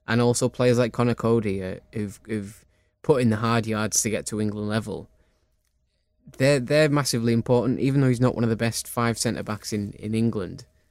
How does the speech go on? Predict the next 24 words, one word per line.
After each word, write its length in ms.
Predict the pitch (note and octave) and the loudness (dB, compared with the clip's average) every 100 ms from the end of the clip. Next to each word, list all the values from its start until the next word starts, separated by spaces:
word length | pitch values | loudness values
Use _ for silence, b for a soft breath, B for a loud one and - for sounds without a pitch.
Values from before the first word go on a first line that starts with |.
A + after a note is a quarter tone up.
| _ | _
uh, 220 | G#2+ G2+ - - - - | -10 -10 -12 -18 -20 -6
English 340 | A2+ G#2+ G#2+ | -4 -4 -6
centre 200 | G#2 F#2 | -8 -8
backs 240 | G2+ - | -10 -10
in 80 | G2+ | -8
England. 460 | G#2 G#2 F2+ F2 - _ _ _ _ _ _ _ _ | -8 -8 -10 -16 -20 _ _ _ _ _ _ _ _
He's 580 | A2+ A#2+ A#2 G#2+ - - | 0 2 2 0 -4 -2
still 380 | - C3 B2+ A2 | 2 2 4 2
very 540 | A2+ G#2+ A2 G2+ G2+ - | 2 2 0 -2 -8 -6
important 560 | A#2 - A2+ F#2+ F#2+ - | -6 0 0 0 -4 -2
to 300 | A2+ G#2 - | -2 -2 -4
the 140 | G#2+ | -10
team 340 | - A2+ G#2+ | -4 -2 -2
morale 300 | G#2+ A2 B2+ | -4 -2 0
and 120 | C3 A#2+ | 0 0
stuff. 260 | B2+ A#2+ | -2 -2
I 60 | A2+ | -2
think 220 | A#2+ A2+ | -2 0
he'll 160 | A#2 A2+ | 0 2
be 120 | A2+ | 2
one 140 | A#2+ | 2
of 80 | A2+ | 2
them 180 | A2 A2 | 0 0
who, 220 | G#2+ | -2